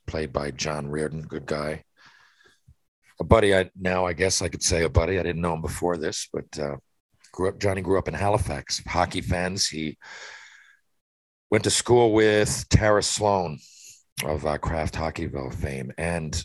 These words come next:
<clears throat> I mean, she's a great musician, too. I just mean, if, if you're in the hockey world, you probably know Tara through that. She was in a band called Joy Drop. Had some deadly tunes in the late nineties. But anyway, so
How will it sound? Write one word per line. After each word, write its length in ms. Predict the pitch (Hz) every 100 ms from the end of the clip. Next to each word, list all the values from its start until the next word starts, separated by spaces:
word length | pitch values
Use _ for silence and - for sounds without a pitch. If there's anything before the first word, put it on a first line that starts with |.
| -
<clears throat> 140 | _ -
I 260 | 113 101
mean, 260 | 76 69 - _ _ _ _ _ _ _ _
she's 240 | - 78
a 60 | 69
great 240 | 78 76
musician, 480 | 71 65 69 - 64
too. 280 | - 67 58
I 80 | 67
just 240 | 64 67 67
mean, 260 | 65 - -
if, 100 | - -
if 120 | -
you're 140 | 76
in 80 | 76
the 60 | 71
hockey 340 | 76 76 80
world, 240 | 69 69 69
you 80 |
probably 240 | - 78 71
know 160 | 64
Tara 340 | 69 71 71 65
through 220 | - 71
that. 240 | 69 69 - - - - - - - - -
She 100 | 85
was 100 | 78
in 80 |
a 40 | 73
band 260 | 82 78
called 260 | 73 73 67
Joy 300 | - 78 80
Drop. 340 | 71 69 69 - - _ _ _ _ _ _ _ _ _ _ -
Had 160 | 80 73
some 200 | 78 67
deadly 340 | 82 80 76
tunes 400 | - 78 76 76
in 60 | 71
the 100 | 71
late 180 | 69 65
nineties. 420 | 73 71 69 - - - - - - - - - - _ _ _ _ _ _ _ _ _ _ _ _ _ _ _ -
But 160 | 120 120
anyway, 560 | 123 135 117 107 104
so 580 | 101 - 107 104 98 95